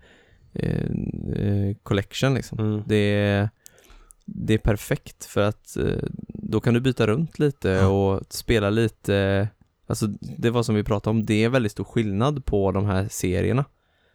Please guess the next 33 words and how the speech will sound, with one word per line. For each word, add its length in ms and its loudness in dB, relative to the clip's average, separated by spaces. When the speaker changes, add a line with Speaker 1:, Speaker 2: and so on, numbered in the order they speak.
Speaker 1:
Eh, 220 0
och 460 -2
variationen 800 2
gör 320 4
att 100 -2
man 120 2
inte 160 -2
tröttnar. 500 0
Speaker 2:
Nej, 160 2
Speaker 1:
För 60 4
att 100 0
Speaker 2:
förutom 300 0
att 100 -2
det 200 2
är 40 0
liksom 220 -2
fightingspel 480 -2
allihop, 300 0
så 80 -6
känns 280 -4
det 60 -2
nästan 320 -2
som 120 -4
att 80 -6
man 140 -2
byter 540 -4
spel. 480 -2
Speaker 1:
Ja. 80 2
Speaker 2:
Alltså 300 2
byter, 680 -2
eh, 760 -12
Speaker 1:
Spelserie. 320 2
Speaker 2:
serie, 440 4